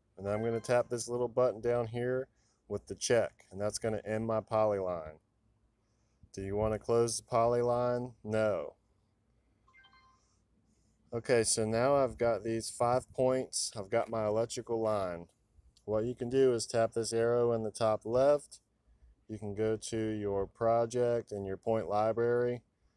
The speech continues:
And these are all my points. It stores the northing, the easting, the elevation,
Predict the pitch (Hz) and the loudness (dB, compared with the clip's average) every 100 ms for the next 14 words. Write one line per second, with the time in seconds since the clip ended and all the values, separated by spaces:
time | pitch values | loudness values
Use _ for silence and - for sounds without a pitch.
0 | _ - 98 110 117 110 107 107 104 98 | _ -10 -4 -2 0 2 4 4 2 -2
1 | - 120 131 131 - - - - 113 113 | -2 0 2 0 -4 -8 -6 -2 2 2
2 | 104 98 98 110 120 117 120 117 101 104 | 0 -4 -2 0 0 0 -2 -4 -6 -6
3 | 113 - 117 113 113 98 104 104 95 110 | -6 -4 -4 -4 -2 -2 -2 -2 0 0
4 | 123 - 127 123 123 | -2 -2 -2 -2 -4